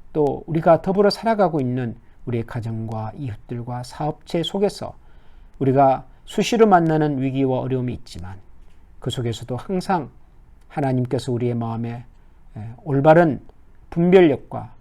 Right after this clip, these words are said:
판단력을 주시고, 그래서 우리 자신뿐만 아니라 우리가 함께 살아가고 있는 우리들의 이웃들에게도, 어, 소망과 기쁨을 선물할 수 있는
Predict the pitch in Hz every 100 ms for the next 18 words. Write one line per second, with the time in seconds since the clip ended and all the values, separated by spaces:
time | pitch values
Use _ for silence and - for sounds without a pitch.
0 | - - 180 180 180 170 165 165 98 -
1 | - - - - - 123 - 139 143 156
2 | 156 - 185 202 208 220 180 143 135 123
3 | - - - - - 131 127 127 208 214
4 | 208 208 196 - 208 190 175 170 165 147
5 | 143 151 143 165 190 202 - 143 127 110
6 | 107 107 104 - - - - - - 95
7 | - 139 120 120 117 117 - 156 - 165
8 | 165 165 - - - - 139 - 214 202
9 | 208 151 - 127 104 110